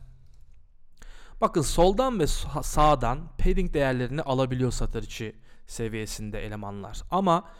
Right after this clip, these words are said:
yukarıdan ve aşağıdan ne oluyor? Taşma oluyor. Aslında bu etiketin bu etiketimin üzerinde değil ama inline satır içi seviyeden bir eleman olduğu için bunun padding top'u ve padding bottom'ı ne yazık ki sıkıntılı.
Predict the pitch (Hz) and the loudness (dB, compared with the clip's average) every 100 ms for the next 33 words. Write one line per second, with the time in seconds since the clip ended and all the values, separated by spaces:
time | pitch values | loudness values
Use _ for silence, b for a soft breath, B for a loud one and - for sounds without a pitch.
0 | B B 131 135 185 190 208 196 165 170 | B B -4 0 2 4 4 4 2 0
1 | - 190 175 131 151 151 143 175 175 143 | 0 2 2 4 0 0 -2 0 2 0
2 | 170 - 139 - 151 151 120 110 101 - | 0 2 2 2 0 -2 -2 -8 -10 -14
3 | B B B - 135 - 165 170 170 165 | B B B -2 0 0 -2 -2 -2 0
4 | 147 143 - 131 160 151 151 - 139 127 | -2 -2 -6 -4 -4 -2 -2 2 2 2
5 | 147 165 131 139 139 139 143 131 143 123 | 0 -2 -2 0 0 -2 -2 2 0 0
6 | - B B B 120 127 127 B B - | -6 B B B -6 -2 -2 B B -4
7 | 208 214 170 123 110 123 170 185 170 180 | 0 2 2 2 0 0 2 0 0 0
8 | 147 127 120 120 139 131 131 123 143 160 | 2 2 -2 -2 -2 0 0 -2 0 0
9 | 151 160 - 143 147 147 151 - 151 147 | 0 -4 -2 -6 -4 -4 -2 0 2 0
10 | 143 147 147 127 - 143 135 131 - 147 | -2 -2 -2 -2 2 4 2 -2 0 0
11 | - 123 175 - B B B 160 151 117 | 2 0 -2 -6 B B B 0 0 0
12 | 113 180 - 135 - 127 123 113 107 | -4 -8 -8 -6 -6 -6 -4 -6 -6